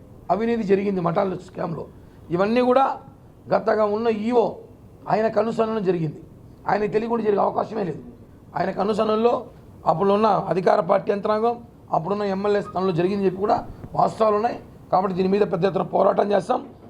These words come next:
మాకు మీడియా కూడా సహకరించాలి ఈ విషయంలో, ఎందుకంటే తిరుపతి పవిత్రత మనం కాపాడాల్సిన బాధ్యత మీకు, మాకు, మనందరికీ ఉందని చెప్పి కూడా తెలియజేస్తూ, ఈరోజు ఉదయం ఒక ఆర్టికల్ చూసా పేపర్లో, తిరుపతి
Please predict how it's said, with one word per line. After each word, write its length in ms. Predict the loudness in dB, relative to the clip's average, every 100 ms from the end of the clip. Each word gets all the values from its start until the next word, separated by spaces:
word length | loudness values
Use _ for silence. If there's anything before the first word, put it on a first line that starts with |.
| -4
మాకు 220 | 0 0 -2
మీడియా 320 | -2 2 2
కూడా 160 | 2
సహకరించాలి 640 | 2 0 0 0 2 0 0
ఈ 40 |
విషయంలో, 440 | -6 -6 -2 -2 -4 -14 -18 -6
ఎందుకంటే 400 | -2 -2 2 2
తిరుపతి 440 | 2 2 2 -2
పవిత్రత 340 | -2 -4 -4 -6
మనం 180 | -6 -2
కాపాడాల్సిన 460 | 0 0 -2 -4
బాధ్యత 400 | 0 0 0 -2 -2 -2 -8 -20 -10
మీకు, 280 | -8 -4 -2
మాకు, 320 | 0 0 0
మనందరికీ 440 | 0 0 0 0 -2
ఉందని 260 | -2 -4
చెప్పి 100 | -4
కూడా 160 | 0 0 0 -8 -10
తెలియజేస్తూ, 580 | -6 -2 0 0 -4 -6 -10 -20 -20 -20 -10 0
ఈరోజు 200 | 4 4
ఉదయం 320 | 2 0 -2 -10 -20 -20 -20 -10
ఒక 120 | -2 2
ఆర్టికల్ 380 | 2 2 0 2
చూసా 140 | 0
పేపర్లో, 440 | 2 0 0 -4 -6 -16 -20 -20 -18 -18 -18 -20 -20 -20 -20 -20 -20 -20 -20 -6
తిరుపతి 600 | 0 2 2 0 -4 -6